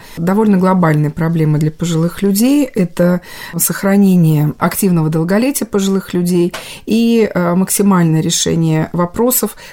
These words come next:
продления продолжительности жизни и комфортной жизни там, где они живут. И в случае, если жизнь поворачивается немножко по-другому, как решить вопрос, э, чтобы и в стационарных организациях системы социального обслуживания населения всё было комфортно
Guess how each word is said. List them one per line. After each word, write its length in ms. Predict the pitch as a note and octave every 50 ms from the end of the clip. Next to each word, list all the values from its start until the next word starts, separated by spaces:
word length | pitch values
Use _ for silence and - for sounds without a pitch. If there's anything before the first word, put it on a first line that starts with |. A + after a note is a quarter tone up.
| - -
продления 500 | F#3 F3+ F3+ F3+ F#3 F#3+ F3+ E3+ E3 D#3
продолжительности 880 | - F3 F3 F#3+ F#3+ G#3 A3 C#4 C4 - - A3 G#3 - - - G3+
жизни 340 | - - F3+ F3 F3+ E3+ E3
и 40 | D#3
комфортной 680 | - F3+ F3+ F#3 - - A3+ A3+ A3+ G#3+ G#3 G#3 G3+ - - - - -
жизни 540 | - E3 F#3+ G#3 G#3 G#3 G#3 G3+ G3 G3 F#3+ - -
там, 220 | F#3 F#3 F#3 F3
где 140 | E3+ F3 E3
они 140 | D#3+ D#3+ D#3+
живут. 460 | E3+ F3 E3+ F3+ A3+ C4 C#4 - - - - - - - - -
И 220 | - E3+ F3 F3+ E3+
в 60 | -
случае, 400 | - - G3 F#3+ - - F3 E3
если 680 | E3 E3+ E3 - - - E3+ E3 E3+ E3 - - D#3 - - - - - - -
жизнь 280 | F#3 E3+ F3+ F3 E3 E3
поворачивается 680 | - D#3+ E3 E3 E3+ D#3+ D#3+ - - - - - D#3+
немножко 320 | E3 E3 D#3+ - - - -
по-другому, 500 | - F3 F#3 G#3 G3 A3 B3+ B3 A3+ A3
как 220 | - D3 - -
решить 320 | D#3+ D#3 - - E3+ -
вопрос, 440 | - E3 E3 - G3+ G#3+ A#3 A3 - - - - - - - -
э, 200 | - E3 D#3+ D#3+
чтобы 340 | - - F#3+ F3+ F3 F3+
и 220 | F#3 - F3+ F#3 F3+
в 20 | -
стационарных 680 | - E3+ D#3+ - F#3 F3 F3 E3+ F3 F3+ E3+ D#3+ - - F3+
организациях 580 | E3 E3+ F3+ E3+ E3+ E3 F3 - - - -
системы 380 | - - E3+ - - F3 E3+ F3
социального 460 | - - - - A3+ A#3 A#3+ A3+ G#3
обслуживания 480 | G3 - - G3 F#3 F3+ F#3 F3+ F3 F3
населения 480 | F3 - - F#3 F3 F3 F3+ E3+ F3 - - - - - -
всё 180 | - - G#3
было 200 | G3 G3 F#3+ F3
комфортно 640 | E3+ - F#3 F#3 F#3+ - - A#3+ B3+ - G#3 F#3 F#3+